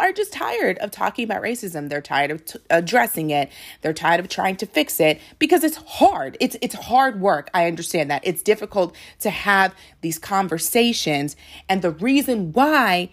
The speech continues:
it's hard is because it's fucking everywhere. You know, it, it's everywhere. But the thing is, not talking about it, not talking about racism, not talking about privilege,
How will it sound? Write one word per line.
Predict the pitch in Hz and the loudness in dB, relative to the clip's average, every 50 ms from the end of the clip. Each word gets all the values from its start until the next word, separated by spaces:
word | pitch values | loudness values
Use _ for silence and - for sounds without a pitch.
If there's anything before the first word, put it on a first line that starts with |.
| _ _ _ _ _ _ _ _ _ _ - | _ _ _ _ _ _ _ _ _ _ 0
it's | 220 - - | 0 0 0
hard | - - - - 247 294 269 170 147 147 147 147 - _ _ _ _ _ _ _ _ _ _ _ _ - | -6 -10 -8 0 2 4 4 4 4 2 0 -4 -6 _ _ _ _ _ _ _ _ _ _ _ _ -8
is | 220 - | -6 -4
because | - - - 311 - | -2 0 0 0 0
it's | - - - | -2 -4 -6
fucking | - - - - - - 294 277 269 247 - | -2 0 0 0 2 2 2 2 2 2 0
everywhere. | - 254 254 247 294 330 302 - 160 147 131 - - - - _ _ _ _ _ _ _ _ _ - | 0 0 0 2 2 2 2 2 0 -4 -6 -6 -10 -16 -20 _ _ _ _ _ _ _ _ _ -4
You | - 196 240 277 | 2 4 6 6
know, | 240 202 196 214 220 | 6 6 4 4 2
it, | 233 226 - - | 0 -4 -2 -2
it's | 269 - - - _ - | -2 -2 -4 -6 _ 0
everywhere. | - 277 277 294 285 302 330 311 262 180 165 147 131 101 - - _ _ - - - - | 2 2 2 2 2 4 4 4 4 2 2 0 0 -2 -4 -6 _ _ -20 -12 -2 0
But | 320 262 | 2 2
the | 285 269 | 2 4
thing | - 349 349 349 | 6 6 6 8
is, | 330 269 247 - - - - _ _ _ _ _ _ - | 6 4 4 2 -4 -18 -20 _ _ _ _ _ _ -6
not | 185 180 208 240 262 285 330 370 359 - | -2 2 4 6 6 6 4 2 -2 -4
talking | - - - 262 247 233 226 - 254 220 208 | -4 -4 0 2 2 2 2 0 -2 2 2
about | 185 160 170 151 151 147 147 | 2 4 4 2 2 2 0
it, | 156 160 - | -2 -2 0
not | 196 233 240 247 247 240 - | 4 4 4 4 4 -2 -6
talking | - 196 196 196 - 185 | -6 -4 -4 -4 -4 -6
about | 170 156 156 151 - | -4 -4 -4 -4 -2
racism, | 160 151 143 - 160 156 151 143 147 | -2 -4 -2 -2 -2 0 0 0 0
not | 151 160 175 180 160 - | 2 2 2 2 2 0
talking | - 160 147 - - 147 147 | -4 -6 -6 -6 -6 -8 -6
about | 139 135 139 - | -4 -4 -4 -2
privilege, | - 226 208 190 185 175 160 - | -2 -2 0 2 2 0 0 -2